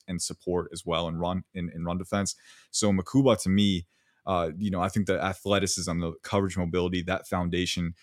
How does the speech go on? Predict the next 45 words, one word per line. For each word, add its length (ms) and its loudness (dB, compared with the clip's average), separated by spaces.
and 120 0
the 40 -2
versatility 640 2
that 100 -4
he 120 -2
provides 480 0
is 100 -6
very 260 4
exciting. 440 -2
And 100 -2
you 100 -2
look 140 0
at 60 -14
that 160 -2
Clemson 340 -4
defense, 480 -2
you 100 0
know, 80 0
the 80 -4
first 300 2
two 120 4
names 260 4
that 80 0
I 80 2
mentioned 420 -2
when 340 -4
going 220 0
up 140 -4
against 180 -8
Riley 260 0
Leonard 360 0
was 160 -6
him 100 0
and 140 -2
Barrett 240 -2
Carter, 320 0
because 160 -6
Barrett 260 -4
Carter, 440 2
uh, 180 -4
linebacker, 640 0
six 300 -4
one, 240 2
two 160 -4
twenty-five, 680 0